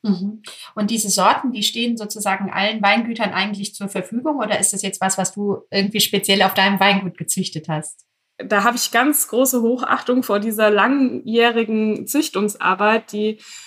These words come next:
Speaker 2: ähm, ja, Pioniere im Weinbau, also Züchter, Züchtungsanstalten, ähm, ja, durchführen. Ähm, bis so eine neue Rebe auf den Markt kommt, ja, gehen zwanzig bis dreißig Jahre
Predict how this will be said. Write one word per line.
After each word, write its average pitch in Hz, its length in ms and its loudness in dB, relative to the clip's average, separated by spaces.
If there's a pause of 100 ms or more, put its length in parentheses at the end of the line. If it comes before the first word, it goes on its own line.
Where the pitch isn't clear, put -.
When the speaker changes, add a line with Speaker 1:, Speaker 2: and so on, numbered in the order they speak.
(180)
Speaker 2:
ähm, 202 420 2
ja, 202 200 4
Pioniere 247 1000 2
im 226 220 0
Weinbau, 220 580 4
also 202 260 -4
Züchter, 233 680 0
Züchtungsanstalten, 202 1500 -2
ähm, 190 840 -6
ja, 170 340 0
durchführen. 285 720 2 (380)
Ähm, 202 340 -2
bis 220 180 0
so 226 60 0
eine 214 160 2
neue 208 360 4
Rebe 220 300 4
auf 202 140 0
den 220 100 2
Markt 190 320 4
kommt, 220 340 -4
ja, 190 220 -2 (160)
gehen 208 240 0
zwanzig 196 400 -2
bis 208 140 -8
dreißig 202 420 -4
Jahre 269 640 2